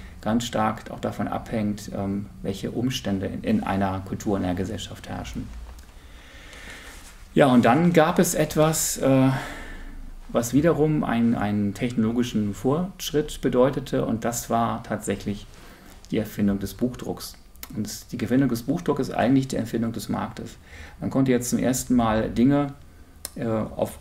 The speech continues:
unaufwendige Weise vervielfältigen. Ähm,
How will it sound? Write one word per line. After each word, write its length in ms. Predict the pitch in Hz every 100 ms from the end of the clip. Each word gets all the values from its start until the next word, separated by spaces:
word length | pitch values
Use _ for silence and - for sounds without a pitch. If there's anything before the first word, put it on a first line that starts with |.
| -
unaufwendige 600 | 156 143 127 127 120 107
Weise 300 | 110 123 117
vervielfältigen. 1000 | 113 98 160 175 170 147 139 139 139 139 - - - - - -
Ähm, 520 | 117 117 113 117 113